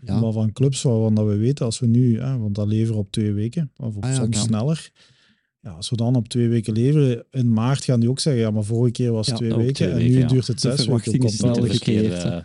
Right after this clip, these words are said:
Speaker 1: Ja,
Speaker 3: ja.
Speaker 1: ja.
Speaker 2: Maar au fond zijn, hebben, is onze capaciteit, zijn mensen die met hun handen iets in elkaar moeten steken. En natuurlijk
Speaker 1: Ja.
Speaker 2: kan je die in bepaalde perioden wat meer belasten en, en, en krijg je door meer in-, input, krijg je ook meer output, hè, want dat is,
Speaker 1: Ja.
Speaker 2: dat is des menses.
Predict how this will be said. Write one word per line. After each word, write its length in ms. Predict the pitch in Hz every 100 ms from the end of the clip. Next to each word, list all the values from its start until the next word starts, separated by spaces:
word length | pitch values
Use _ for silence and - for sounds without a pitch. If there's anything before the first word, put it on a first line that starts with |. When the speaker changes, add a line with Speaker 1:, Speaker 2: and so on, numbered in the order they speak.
| -
Speaker 1:
Ja, 80 | 120
Speaker 3:
ja. 100 | -
Speaker 1:
ja. 160 | - - -
Speaker 2:
Maar 160 | 123
au 160 | 127 135
fond 380 | - 143 160 160
zijn, 300 | 139 131 113
hebben, 300 | 127 113 113
is 140 | 120 110
onze 220 | 113 107
capaciteit, 680 | 101 98 - 104 113 127 131
zijn 340 | 120 110 107 -
mensen 420 | 104 110 123 135
die 280 | 110 107 110 113
met 180 | 104
hun 100 | 104
handen 300 | 98 110 123
iets 160 | 117 -
in 60 | 110
elkaar 360 | 98 98 117
moeten 220 | 123 120
steken. 360 | 117 117 107 -
En 100 | 113
natuurlijk 380 | 104 104 123 123
Speaker 1:
Ja. 60 | -
Speaker 2:
kan 220 | 120 117
je 60 |
die 200 | 113 110 113
in 100 | 110
bepaalde 380 | 104 104 113 110
perioden 360 | 113 110 113
wat 180 | 107 110
meer 240 | 117 113
belasten 440 | 110 104 117 - 143
en, 280 | 117 117 110
en, 220 | 113 120
en 120 | 117
krijg 260 | - 117 -
je 80 |
door 300 | 120 117 113 123
meer 320 | 117 120 -
in-, 320 | 127 127 - -
input, 560 | 127 123 147 117 -
krijg 260 | - 123 -
je 60 |
ook 160 | 120 107
meer 200 | 117 110
output, 420 | 120 113 120 160 151
hè, 140 | 156
want 120 | 165
dat 120 | 117
is, 100 | 110
Speaker 1:
Ja. 60 | 110
Speaker 2:
dat 120 | - 113
is 80 | 107
des 240 | 104 -
menses. 460 | 110 120 165 151